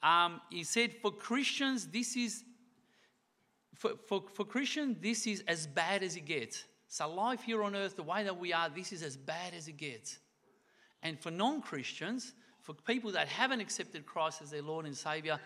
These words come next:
this is as good as you'll ever get for 'em. Kind of scary, yeah? That this is as good. So it's so extreme from one to the other. Now,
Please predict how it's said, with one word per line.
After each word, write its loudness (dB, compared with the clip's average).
this 4
is -2
as 0
good 0
as 2
you'll 0
ever 2
get -2
for -4
'em. -6
Kind 0
of -2
scary, 0
yeah? -2
That -14
this -10
is -8
as -8
good. -8
So 0
it's -8
so 0
extreme -2
from -4
one -2
to -6
the 0
other. 2
Now, 6